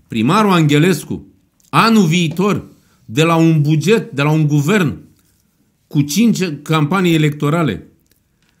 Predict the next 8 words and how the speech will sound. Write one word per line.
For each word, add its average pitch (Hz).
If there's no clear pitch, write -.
cu 180
o 147
gaură 185
în 175
bugetul 165
de 156
stat 156
imensă, 156